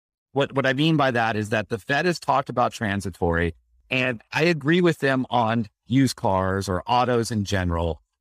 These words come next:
hotels, leisure, airline tickets. Those things were driving that, that temporary spike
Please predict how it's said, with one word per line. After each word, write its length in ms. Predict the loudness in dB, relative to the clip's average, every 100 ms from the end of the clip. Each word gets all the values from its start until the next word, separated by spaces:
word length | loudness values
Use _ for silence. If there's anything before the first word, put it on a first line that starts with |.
| -4
hotels, 840 | -4 -2 -2 0 2 2 0 -2 -10 -2
leisure, 800 | 2 4 4 2 0 0 -2 -6 -16 _ -2
airline 420 | 0 2 0 -2
tickets. 420 | -2 -2 -2 -4 -4
Those 320 | 0 0 0
things 260 | 0 0
were 140 | 0 -4
driving 640 | -4 -2 0 0 0 0
that, 180 | 0 -4 -10 _
that 220 | -4 -4 -2
temporary 480 | -4 0 0 0
spike 560 | -2 -4 0 0 -4